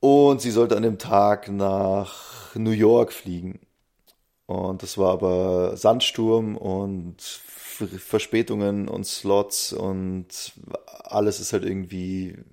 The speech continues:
ja, verspätet worden und alle haben gewartet, bis quasi der Sandsturm ein bisschen abflacht. Dann wollten sie so in so einem kleinen Zeitfenster so viele Flieger wie möglich losschicken. Ugh,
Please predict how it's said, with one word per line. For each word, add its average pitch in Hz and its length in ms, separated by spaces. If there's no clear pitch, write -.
ja, 101 220
verspätet 107 440
worden 98 440
und 95 340
alle 98 160
haben 92 160
gewartet, 92 420
bis - 220
quasi 90 260
der 92 120
Sandsturm 98 420
ein 92 60
bisschen 95 200
abflacht. 98 460
Dann 92 200
wollten 98 240
sie 92 80
so 95 180
in 98 360
so - 140
einem 208 80
kleinen 196 240
Zeitfenster 101 500
so 98 100
viele 98 360
Flieger 101 360
wie 98 80
möglich 95 340
losschicken. 104 640
Ugh, 135 280